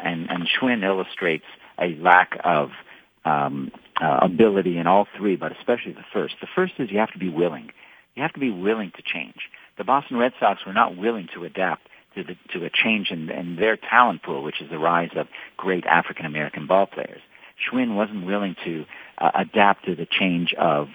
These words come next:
uh, the rise of mountain bikes. So you have to be willing, and sometimes we, we think, "Well, that's a, that's an obvious, that's a no-brainer," but it's not.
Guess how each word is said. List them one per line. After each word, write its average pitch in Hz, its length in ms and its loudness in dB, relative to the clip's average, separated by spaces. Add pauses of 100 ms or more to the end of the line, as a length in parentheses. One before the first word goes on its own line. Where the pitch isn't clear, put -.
uh, - 220 2
the 95 100 -2
rise 78 300 2
of 98 80 -4
mountain 123 300 6
bikes. 78 260 -6 (400)
So 120 80 -2
you 123 60 0
have 165 180 4
to 147 80 -4
be 123 160 2
willing, 95 380 -2
and 90 160 -14
sometimes 131 400 -4
we, 104 280 -6 (500)
we 90 140 -14
think, 98 200 -4
"Well, 95 100 4
that's 127 160 2
a, 78 300 -4
that's 104 180 -4
an 92 100 0
obvious, 107 380 4
that's 90 220 -6
a 95 40 -10
no-brainer," 95 560 -4
but 120 120 0
it's - 160 -10
not. 156 200 0